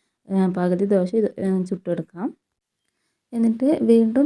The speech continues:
ഇതുപോലെ കുക്കായി വരുന്ന സമയത്ത് നമുക്ക് ഇതിലേക്ക് ഫില്ലിംഗ് വെച്ച് കൊടുക്കാം. എന്നിട്ട്, ഏഹ്, നമ്മുടെ ഈ ബാറ്റർ വെച്ച് കൊടുത്തിട്ട് സൈഡ് ഒന്ന് ബ്രഷ് ചെയ്ത ശേഷം നമുക്കിതൊന്ന്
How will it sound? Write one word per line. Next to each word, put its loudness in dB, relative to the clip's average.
ഇതുപോലെ 2
കുക്കായി -4
വരുന്ന 0
സമയത്ത് -2
നമുക്ക് -2
ഇതിലേക്ക് 0
ഫില്ലിംഗ് 0
വെച്ച് -2
കൊടുക്കാം. -2
എന്നിട്ട്, -2
ഏഹ്, 2
നമ്മുടെ 4
ഈ 6
ബാറ്റർ 0
വെച്ച് 0
കൊടുത്തിട്ട് -2
സൈഡ് -2
ഒന്ന് 2
ബ്രഷ് -2
ചെയ്ത -2
ശേഷം -2
നമുക്കിതൊന്ന് -2